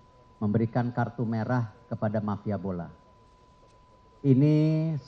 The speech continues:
sebuah hal yang sudah berlarut-larut, yang sudah menjadi benalu,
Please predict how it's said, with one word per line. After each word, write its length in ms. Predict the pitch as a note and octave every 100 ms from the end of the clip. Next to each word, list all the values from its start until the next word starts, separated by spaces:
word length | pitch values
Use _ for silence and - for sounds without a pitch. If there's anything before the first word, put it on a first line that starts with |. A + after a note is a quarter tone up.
| -
sebuah 480 | A#2+ B2+ C3 B2 B2+
hal 160 | C3
yang 160 | B2+ A#2
sudah 320 | - A#2 A#2+
berlarut-larut, 800 | B2 A#2+ A2+ A#2 A2 G#2+ B2 C#3+ - - - - - - - - - A#2
yang 160 | A#2
sudah 400 | A2 B2+ A#2 A2+
menjadi 400 | A2+ A#2 A2+ A2
benalu, 640 | G#2+ A2 G#2+ G#2+ C3+ D#3